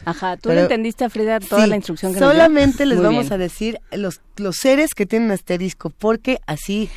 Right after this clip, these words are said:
Speaker 2: lo ha decidido
Speaker 1: Ah.
Speaker 2: la alineación cósmica. Ellos son los queridos radioescuchas que hacen comunidad con nosotros y que nos van a acompañar el día viernes.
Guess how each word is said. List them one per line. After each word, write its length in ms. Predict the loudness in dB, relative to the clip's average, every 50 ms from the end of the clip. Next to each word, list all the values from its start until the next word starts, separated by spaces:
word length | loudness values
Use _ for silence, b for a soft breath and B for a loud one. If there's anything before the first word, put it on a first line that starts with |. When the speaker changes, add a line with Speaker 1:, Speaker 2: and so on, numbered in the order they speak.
| -12 -4
Speaker 2:
lo 100 | 0 0
ha 60 | 2
decidido 480 | 2 2 0 0 0 0 2 2 4 4
Speaker 1:
Ah. 20 |
Speaker 2:
la 120 | 6 6
alineación 540 | 4 4 2 0 0 -2 -2 0 0 0 0
cósmica. 600 | 2 2 2 2 4 2 2 0 2 0 -4 -4 b b b b b b b b b
Ellos 240 | 0 0 0 2
son 160 | 2 2 2 2
los 140 | 2 0
queridos 300 | 0 0 2 4 4 4
radioescuchas 560 | 4 2 2 2 0 0 -2 0 0 0 -2 0
que 80 | 0 0
hacen 160 | 0 0 0
comunidad 380 | 0 0 0 2 2 0 0
con 160 | 0 -2 -4 -4
nosotros 440 | 0 2 2 0 2 2 0 0 B B B B B B B
y 120 | B 0 2
que 200 | 4 4 4 6
nos 140 | 6 4
van 140 | 4 4 4
a 40 | 4
acompañar 720 | 2 2 0 0 2 2 2 4 4 4 4 4 2 0 -4 -6 -6
el 340 | -4 -2 0 0 0 -2 -2
día 300 | 0 0 2 2 2 2
viernes. 720 | 2 4 6 6 6 6 4 4 2 0 -2 -8 -12 -12